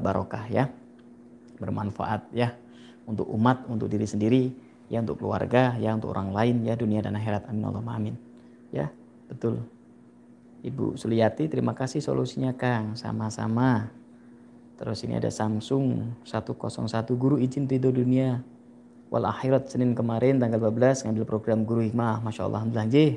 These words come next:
Pak. Doakan Guru semoga bisa bermanfaat dunia wal akhirat. Amin. Dari Riau ini, ya. Ya, terima kasih Bapak kemarin sudah ngambil eh, program Guru Ilmu Hikmah ya.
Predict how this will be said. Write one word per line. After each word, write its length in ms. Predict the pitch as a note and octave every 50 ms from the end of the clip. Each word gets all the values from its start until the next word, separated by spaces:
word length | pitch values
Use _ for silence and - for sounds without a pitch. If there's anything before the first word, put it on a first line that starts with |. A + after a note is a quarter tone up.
| - -
Pak. 160 | C3 - - - - - - - - - - - - - - - - - - -
Doakan 400 | - G#2 G2+ G#2 A#2 A#2+ B2 A#2
Guru 180 | B2+ C3 C#3 C3+ B2 A#2+
semoga 320 | - - A2 A2 A2 A2 A2+
bisa 240 | A2 A2 G#2+ A#2 A2
bermanfaat 480 | A2 G#2+ A2 G#2+ G2+ - A#2+ A2+ A#2
dunia 240 | G#2+ A2 A2+ A2+ A2+
wal 160 | G#2+ A2 G#2
akhirat. 400 | G2 G#2+ A2 A2+ A2+ A2+ A2+ -
Amin. 480 | - A2+ A#2+ C3 C3 B2 A2+ A2+ A2+ A#2
Dari 240 | A#2 A#2 A#2 A#2+ B2
Riau 240 | B2+ C3 C3 B2
ini, 160 | A#2 G#2+ A2 G#2+
ya. 240 | A#2 B2 B2+ B2 - - - - - - - - - - - - - - -
Ya, 160 | - A#2 A2+
terima 320 | - - A2+ A#2 A#2 A2+
kasih 320 | G#2+ A#2 A#2+ - D3 C#3 A#2+
Bapak 400 | A#2 B2 C#3 C3 - - - -
kemarin 320 | - A2 G#2+ G#2+ A#2+ B2
sudah 240 | A#2 A#2 A2+ A2+ G#2+
ngambil 480 | G#2 G#2 G#2+ A2 A2 A2+ A2 G#2+ B2 B2+ - - - - - - - - - - - - - -
eh, 120 | - G2 -
program 400 | - A2 G2+ G#2 G#2+ G#2 G#2+ G#2
Guru 160 | A2 A2 A2+
Ilmu 240 | A2 A2 A2+ A2 A2
Hikmah 280 | A2+ A#2+ B2+ B2+ B2 A#2+ A#2+
ya. 160 | C3 C#3+